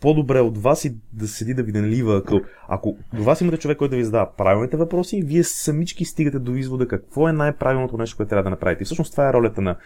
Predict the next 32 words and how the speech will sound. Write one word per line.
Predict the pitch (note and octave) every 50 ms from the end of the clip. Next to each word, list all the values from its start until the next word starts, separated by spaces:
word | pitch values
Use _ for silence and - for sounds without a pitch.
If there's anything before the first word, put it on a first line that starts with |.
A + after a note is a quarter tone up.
| - - - - - -
приятеля | A2 A2 G2+ - G2+
за | F#2+ F#2+
цели. | - - D3+
Това | D#3+ - D3+ -
правим | - C#3+ D3 D3 C#3 B2
двамата | A#2 B2+ C3 C3 A#2
с | - - -
Иван. | A2+ A2+ A2+ G2+
Тръгваме | F#2 - B2+ C#3 D3+ D#3 D3+
от | C#3 B2+ A#2+
визията, | A2+ A#2 A2+ A2 A2 G#2+ G#2 - G2 G2 - - - - -
заправим | F#2+ F#2+ - - G#2+ A#2 C3+ D3
си | - E3
упражненията | - - D3 C#3+ D3 D3 C#3+ C#3 B2+ B2+
с | B2+ C3 B2
деветдесетдневните | A#2+ A#2 A2 G#2 G2 G#2 A2 G#2 G#2+ G#2 F#2 F2+ - F2
цели, | - - F#2 F#2
с | F2 E2+ E2 -
много | G2+ G2 G2 A2 A2+
въпроси, | A#2+ A#2+ A#2 A#2 A2 A2 - G#2+ A#2 - - - - - - - - -
след | - D#3+ -
което | D#3 D3+ D#3 C#3
дори | B2+ B2 B2+ C#3 D#3+
стигаме | - - E3 D3+ D#3 D3+ D3+ D3
до | B2+ A#2+ B2+ C3+ C3 C3
следващата | - - C3 C3 C3 - C3
стъпка, | - - - - A2+
която | - B2+ -
ще | - - A#2+ A#2
се | - - A2
бъде | A2 A#2+ A#2+ B2
направена | A#2+ G#2+ - A2+ A#2+ - - B2+ B2+